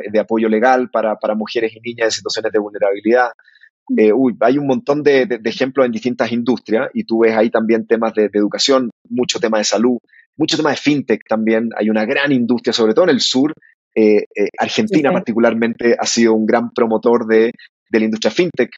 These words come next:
Speaker 1: para intentar democratizar también el acceso a las finanzas por parte de, de, de, de situa-, de personas en situación de vulnerabilidad. Mira,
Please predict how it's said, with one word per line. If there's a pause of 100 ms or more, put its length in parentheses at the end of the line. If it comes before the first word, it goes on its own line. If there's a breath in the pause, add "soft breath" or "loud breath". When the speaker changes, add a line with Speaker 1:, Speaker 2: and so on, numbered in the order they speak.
Speaker 1:
para (220)
intentar
democratizar
también
el
acceso
a
las
finanzas
por
parte
de, (500 loud breath)
de,
de,
de
situa-,
de (160)
personas
en
situación
de
vulnerabilidad. (340 loud breath)
Mira,